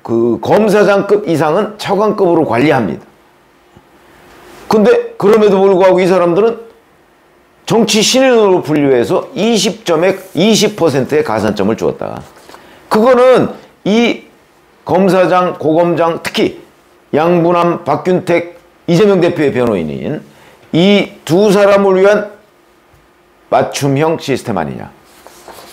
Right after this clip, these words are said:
이렇게 얘기를 할 수가 있겠죠. 음? 뭐 그거 아니어도,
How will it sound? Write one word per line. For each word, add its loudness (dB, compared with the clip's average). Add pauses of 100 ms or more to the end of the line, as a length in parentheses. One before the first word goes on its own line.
(340)
이렇게 2
얘기를 2
할 0
수가 -2
있겠죠. -4 (1700)
음? 0 (120)
뭐 0
그거 2
아니어도, 2